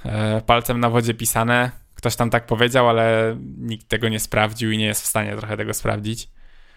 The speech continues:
Więc trudno powiedzieć. Obecnie Twitter mi się nie ładuje, więc niestety <laughs> nie powiem wam, jak to jest z tymi znaczkami. Chociaż chciałem to sprawdzić też.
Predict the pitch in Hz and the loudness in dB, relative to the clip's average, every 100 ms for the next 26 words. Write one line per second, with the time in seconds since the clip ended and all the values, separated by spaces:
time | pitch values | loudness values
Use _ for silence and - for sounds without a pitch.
0 | - _ - 110 104 - 117 113 107 104 | -20 _ -6 -4 -2 0 0 2 2 2
1 | 104 107 113 - - _ _ _ - 117 | 2 0 -2 -8 -16 _ _ _ -2 0
2 | 120 113 110 110 110 110 110 110 110 104 | 0 0 -2 -2 0 0 2 2 2 0
3 | 101 101 - 110 113 101 - 131 - 147 | -2 -6 -6 -6 -6 -4 -2 0 2 2
4 | 120 110 - 113 - 117 - - - 110 | 0 -2 -4 -4 -4 -2 -2 -4 -8 -8
5 | 123 - - 110 127 - - - - - | -8 -6 -2 -2 -2 -10 -20 -20 -20 -20
6 | - - - - _ - - 117 110 - | -20 -20 -20 -20 _ -20 -6 -2 -2 -2
7 | - 107 104 107 - - - 104 104 113 | -2 -2 0 -2 -4 -4 -2 -2 -2 -6
8 | - - - - | -10 -8 -8 -8